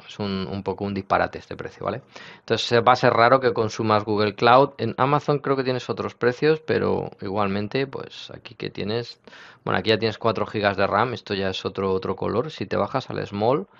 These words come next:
eh, treinta y seis dólares mes, esto ya es otro color. Pero bueno, aún así sigue siendo a lo mejor un precio un poquito, un poquito elevado. Bull T R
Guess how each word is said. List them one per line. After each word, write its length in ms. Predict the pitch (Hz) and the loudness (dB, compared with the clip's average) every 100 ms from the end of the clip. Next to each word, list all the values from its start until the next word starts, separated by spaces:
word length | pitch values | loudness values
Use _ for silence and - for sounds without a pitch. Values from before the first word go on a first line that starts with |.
| - - - - _ _ | -20 -20 -20 -20 _ _
eh, 400 | 104 101 98 98 | 2 4 4 2
treinta 320 | 104 101 98 | 0 -2 0
y 60 | 98 | -2
seis 340 | - 107 104 | 2 0 0
dólares 540 | - 101 104 139 135 - | -2 2 2 2 -2 -4
mes, 260 | 107 139 | -4 -4
esto 220 | 101 - 110 | -8 -2 0
ya 140 | 101 | 0
es 120 | - | -4
otro 260 | 98 - 95 | -8 -6 -4
color. 400 | 95 95 160 180 - _ | -4 -4 -6 -8 -14 _
Pero 140 | 98 | -2
bueno, 160 | 104 101 | 0 2
aún 100 | 95 | 0
así 240 | 92 - | -2 -6
sigue 180 | 98 110 | -4 -4
siendo 220 | - 107 | -2 -2
a 20 | 95 | -2
lo 60 | |
mejor 240 | 92 - 98 | -2 -6 -6
un 140 | 92 | -6
precio 320 | - 101 120 | -6 -4 -4
un 80 | 113 | -2
poquito, 460 | 101 107 101 117 - - - _ _ _ | -4 -4 2 2 2 -8 -8 _ _ _
un 60 | 131 | -4
poquito 240 | 131 104 | -2 0
elevado. 320 | 92 98 95 101 | 0 0 -2 0
Bull 180 | 135 139 | 0 6
T 80 | |
R 300 | 139 156 202 | 4 4 0